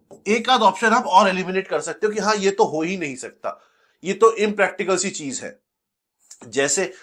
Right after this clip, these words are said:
अगर मान लो कोई क्वेश्चन हिस्ट्री का पूछ लिया जाए और हिस्ट्री के क्वेश्चन में ये आपसे पूछा जाए कि भाई हड़प्पा सिविलाइजेशन की ये जो साइट है, ये साइट किस एरिया में पाई जाती है, और उस एरिया का नाम मान लो for example, let's say that आपके सामने लिखा हुआ है कोई साउथ इंडियन जगह,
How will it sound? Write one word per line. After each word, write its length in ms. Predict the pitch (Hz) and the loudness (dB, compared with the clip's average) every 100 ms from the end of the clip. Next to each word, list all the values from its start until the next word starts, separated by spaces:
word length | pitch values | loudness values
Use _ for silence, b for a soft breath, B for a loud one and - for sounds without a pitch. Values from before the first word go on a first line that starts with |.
| B | B
अगर 220 | 160 202 202 | 2 4 4
मान 200 | 175 180 | 4 4
लो 100 | 175 | 0
कोई 120 | 180 | 0
क्वेश्चन 340 | 160 139 180 | 0 -2 -4
हिस्ट्री 320 | 139 123 165 | -2 -2 -2
का 100 | 156 | -2
पूछ 320 | 147 143 135 131 | -2 -4 -8 -6
लिया 140 | 120 | -6
जाए 220 | 110 123 B B | -4 -8 B B
और 120 | - 185 | 0 0
हिस्ट्री 240 | - 214 | -2 -2
के 60 | 202 | -2
क्वेश्चन 340 | 160 - 175 | -4 -4 -8
में 220 | 160 160 156 b 131 | -4 -6 -6 b 0
ये 100 | 165 | 2
आपसे 240 | 160 170 | 2 0
पूछा 240 | 143 127 131 | -6 -6 0
जाए 180 | 143 | 0
कि 100 | 147 | 0
भाई 140 | 165 160 | -2 0
हड़प्पा 340 | 147 139 170 | 2 0 -2
सिविलाइजेशन 520 | 160 135 147 139 151 | -6 -2 -4 -4 -8
की 80 | 160 | -8
ये 140 | 143 135 | -6 -6
जो 120 | 147 | -4
साइट 380 | - 165 208 139 | -2 0 -2 -6
है, 200 | 123 b b b | -10 b b b
ये 180 | - 226 | 0 2
साइट 320 | 226 165 110 - _ | 4 2 -2 -16 _
किस 160 | 240 226 | -4 0
एरिया 260 | 185 175 170 | 0 2 0
में 120 | 170 | 0
पाई 180 | 139 127 | -2 0
जाती 280 | 127 127 | -4 -2
है, 60 | 196 | -2
और 60 | 196 | 0
उस 140 | - | -2
एरिया 300 | 143 156 190 | -4 -2 -2
का 100 | 180 | -4
नाम 300 | 143 151 160 | -4 -6 2
मान 140 | 220 262 | 2 4
लो 80 | 220 | 2
for 160 | 170 | 2
example, 520 | 139 127 117 - 208 208 B B | -2 -4 -6 -2 -2 -2 B B
let's 200 | 156 170 | -2 0
say 80 | 214 | 0
that 200 | 180 165 | 2 2
आपके 260 | 143 143 147 | 2 0 -2
सामने 260 | 156 139 | -4 -4
लिखा 200 | 139 135 | -4 -4
हुआ 140 | 139 202 | -2 -2
है 40 | |
कोई 120 | 247 | -2
साउथ 300 | - 220 208 | 2 4 2
इंडियन 240 | 175 135 107 | -4 -8 -8
जगह, 200 | 104 | -10